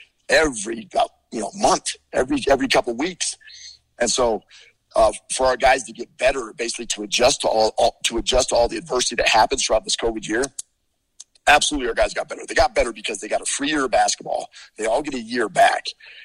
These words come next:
Basically got a redshirt year where you got to play in every single game if you're a freshman.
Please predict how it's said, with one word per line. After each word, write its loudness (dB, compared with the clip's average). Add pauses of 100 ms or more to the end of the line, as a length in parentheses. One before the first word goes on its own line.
(160)
Basically -2
got 2
a -2
redshirt -2
year -4
where -2
you -6
got -6
to -12
play -4
in -6
every -4
single -4
game -6
if -10
you're -6
a -8
freshman. -4